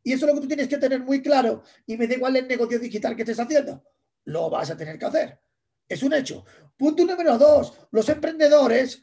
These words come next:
aquellos emprendedores que tienen éxito, obviamente, <clears throat> son personas que están siempre en un continuo aprendizaje.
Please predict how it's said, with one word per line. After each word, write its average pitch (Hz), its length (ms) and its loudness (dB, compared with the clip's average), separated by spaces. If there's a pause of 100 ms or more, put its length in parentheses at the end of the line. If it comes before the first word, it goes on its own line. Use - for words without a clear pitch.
(100)
aquellos 262 300 -2
emprendedores 247 520 -4
que 208 100 -8
tienen 233 240 -8
éxito, 202 360 -6
obviamente, 202 680 -6
<clears throat> - 1300 -20
son 285 180 2
personas 320 360 0
que 262 80 0
están 269 200 -2
siempre 285 240 -4
en 294 80 -4
un 311 100 -6
continuo 294 720 0
aprendizaje. 226 1120 -4